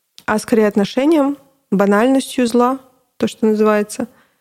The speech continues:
А, мне очень нравятся слова, а, "жестокосердие" и "теплохладность". Это слова из такого христианского лексикона, и по мне они очень подходят для последних глав, для того, чтобы передать, а, мое ощущение от них.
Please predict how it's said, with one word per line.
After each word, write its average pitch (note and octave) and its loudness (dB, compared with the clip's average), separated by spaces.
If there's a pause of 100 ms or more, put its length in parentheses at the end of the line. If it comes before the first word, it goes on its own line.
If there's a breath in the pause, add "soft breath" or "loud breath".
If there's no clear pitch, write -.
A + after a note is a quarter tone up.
(400 soft breath)
А, G#3 0
мне A3 4
очень A#3+ 0
нравятся A#3+ 0
слова, A#3+ -2 (260)
а, G#3 0
"жестокосердие" A3+ -2
и A3+ -2
"теплохладность". G3+ -2 (120)
Это F#3+ 0
слова G3 -2
из F#3+ -2
такого F#3 -2
христианского F#3+ -4
лексикона, B3+ -2 (540 soft breath)
и G#3 -2
по G#3+ 0
мне A3 4
они A#3 2
очень A3 0
подходят G#3+ 0
для G3 2
последних F#3+ -2
глав, F#3 -2 (220)
для G3+ -2
того, G3 0
чтобы F#3+ -2
передать, G3 -2 (580 soft breath)
а, F#3 0 (1120 loud breath)
мое G3+ 0
ощущение F#3+ -4
от F#3 -8
них. - -8